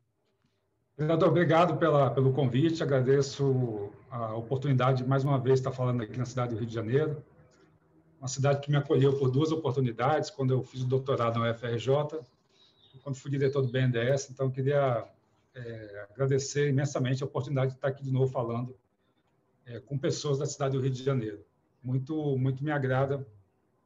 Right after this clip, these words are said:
E aqui pela Conexus, queria agradecer a, o convite. É, em nome das operadoras, eu tô falando em nome da Claro, da Oi, da TIM, da Vivo, Algar e Sercontel. Então, também ficam nossos agradecimentos.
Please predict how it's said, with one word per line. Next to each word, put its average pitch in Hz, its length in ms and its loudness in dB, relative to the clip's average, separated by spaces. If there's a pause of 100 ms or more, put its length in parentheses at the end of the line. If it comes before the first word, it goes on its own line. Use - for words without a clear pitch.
(300)
E 127 560 -2
aqui - 200 -8
pela 139 160 0
Conexus, 135 720 -4 (320)
queria 147 160 -4
agradecer 143 720 0
a, 117 600 -6
o 123 80 -18
convite. 131 680 -6 (640)
É, 113 600 -8
em 139 60 -4
nome 147 180 0
das 135 140 0
operadoras, 143 760 -2
eu 139 80 -8
tô 131 140 -8
falando 135 280 -4
em 131 60 0
nome 131 160 0
da 123 100 -4
Claro, 143 360 -4
da 123 100 -6
Oi, 127 180 0
da 123 140 -6
TIM, - 180 -12
da 113 140 -8
Vivo, 165 460 -6 (480)
Algar 139 580 -2
e 147 60 -10
Sercontel. 135 760 -6 (240)
Então, 127 320 -10 (120)
também 131 200 -4
ficam 131 280 -8
nossos 120 200 -8
agradecimentos. 117 880 -8